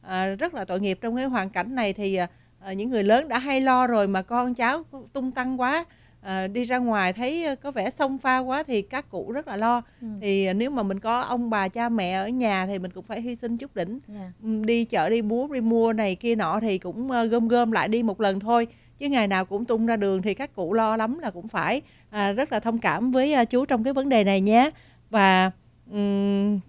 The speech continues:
Speaker 1: thôi thì, à, giáo dục vẫn là cái điều trên hết chứ mình cũng không biết phải nói làm sao hơn, thưa chú. À, chúng tôi mời một, à, thính giả tiếp theo ạ. Dạ, xin chào.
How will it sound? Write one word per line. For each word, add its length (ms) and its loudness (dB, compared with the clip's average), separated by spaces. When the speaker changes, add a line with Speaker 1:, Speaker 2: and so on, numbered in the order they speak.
Speaker 1:
thôi 180 4
thì, 220 6
à, 140 6
giáo 140 4
dục 180 4
vẫn 200 -4
là 120 0
cái 140 -6
điều 320 0
trên 140 -2
hết 260 -2
chứ 100 -8
mình 160 0
cũng 160 -4
không 140 0
biết 160 -4
phải 80 -2
nói 160 0
làm 160 0
sao 180 -2
hơn, 280 2
thưa 80 -2
chú. 260 2
À, 180 2
chúng 180 0
tôi 120 6
mời 200 6
một, 160 0
à, 140 2
thính 160 -4
giả 160 2
tiếp 220 -6
theo 220 4
ạ. 120 2
Dạ, 100 -2
xin 220 -2
chào. 280 2